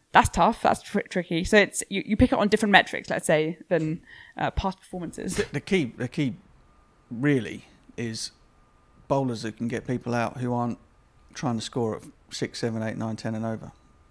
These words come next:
Speaker 2: And I mean, that's the, the key for the men's game too. Are there,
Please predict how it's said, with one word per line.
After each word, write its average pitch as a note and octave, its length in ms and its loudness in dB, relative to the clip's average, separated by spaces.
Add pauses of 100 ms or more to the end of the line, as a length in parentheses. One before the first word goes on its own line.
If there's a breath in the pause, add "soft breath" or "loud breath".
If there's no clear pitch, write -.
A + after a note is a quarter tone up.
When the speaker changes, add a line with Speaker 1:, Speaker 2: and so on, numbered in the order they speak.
(320)
Speaker 2:
And G2+ 100 -8
I G#2+ 60 -6
mean, A#2 120 -6
that's - 200 -8
the, F#2+ 160 -14
the G#2 100 -10
key A2 200 -10
for A2 120 -12
the G#2 100 -12
men's A#2 220 -8
game D3+ 240 -14
too. A#2 220 -4 (1200 loud breath)
Are B2 240 2
there, A#2 440 -4